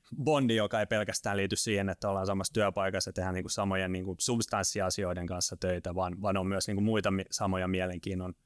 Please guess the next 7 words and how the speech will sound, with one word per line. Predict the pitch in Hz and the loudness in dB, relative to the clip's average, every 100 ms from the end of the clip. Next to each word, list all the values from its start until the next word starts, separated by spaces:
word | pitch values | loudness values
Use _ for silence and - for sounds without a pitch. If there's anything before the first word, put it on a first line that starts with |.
| _ _ - | _ _ 0
kohteita. | 98 - - 90 90 90 - - | 0 0 -4 -2 -2 -4 -6 -6
Se | - | 0
on | 98 90 - | 2 0 -2
yleisestikin | 110 98 95 - 98 - 92 | 2 4 2 0 -6 -8 -4
hyvä | 104 95 92 | 0 0 0
tapa | 95 98 92 | -2 -2 -4
oppia | - 98 | -2 -4